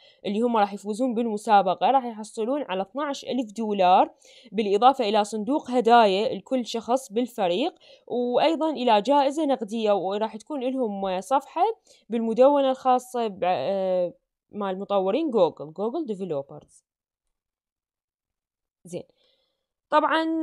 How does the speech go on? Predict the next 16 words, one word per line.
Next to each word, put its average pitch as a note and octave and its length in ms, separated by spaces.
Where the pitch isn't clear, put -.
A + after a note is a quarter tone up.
هم G#4 240
شلون A4 280
يختارون D4 640
هذول C4 400
الأفضل A#3+ 640
فرق؟ - 360
يعني F3 180
سواء F#3+ 400
أفضل F3+ 280
مية، A#3+ 480
أفضل E3+ 280
عشرة، B3 460
أفضل G#3 280
ثلاثة، F#3 360
شلون E4+ 280
يختارونهم؟ G3+ 760